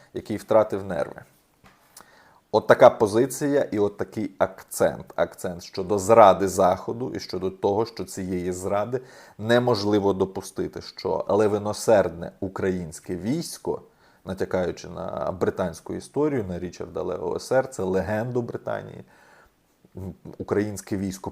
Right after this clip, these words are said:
прирівнює до таких, і, власне, що воно повинно бути підтриманим із Заходу, інакше це буде ганьба для всього так званого демократичного світу.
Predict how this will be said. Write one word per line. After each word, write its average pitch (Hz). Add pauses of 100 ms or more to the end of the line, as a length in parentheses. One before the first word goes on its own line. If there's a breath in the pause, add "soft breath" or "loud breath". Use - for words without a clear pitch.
прирівнює 101
до 92
таких, 135 (460 soft breath)
і, 98
власне, 101
що -
воно 98
повинно 95
бути 95
підтриманим 107
із 90
Заходу, 90
інакше 101
це 98
буде 98
ганьба 101
для 101
всього 98
так 92
званого 90
демократичного 90
світу. -